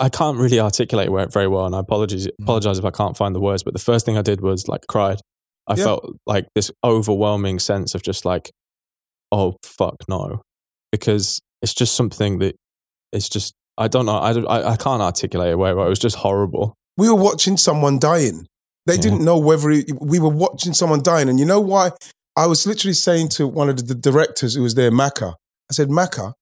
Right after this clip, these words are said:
Speaker 2: how are we watching this? Why are we," they knew exactly what they were doing, Moose, and they didn't sh-, cut off of it. I had my son, my wife, two mates texting saying they're in tears.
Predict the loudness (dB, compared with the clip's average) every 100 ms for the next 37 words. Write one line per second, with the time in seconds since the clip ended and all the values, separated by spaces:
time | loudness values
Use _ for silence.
0 | -8 -2 0 0 0 -2 -2 -4 -4 -4
1 | -4 -4 2 2 2 -4 -14 -10 -8 0
2 | 2 6 6 8 6 4 2 2 0 2
3 | 2 2 2 4 4 2 0 -2 -6 _
4 | _ _ _ _ _ -4 0 2 0 0
5 | 0 0 0 -2 -2 -2 -2 2 0 0
6 | 0 0 0 0 0 2 2 4 4 2
7 | 0 -4 -2 0 2 2 2 -2 -8 -16
8 | _ _ _ -18 -2 4 6 6 4 2
9 | 0 0 0 0 2 2 4 4 4 4
10 | 2 2 2 2 2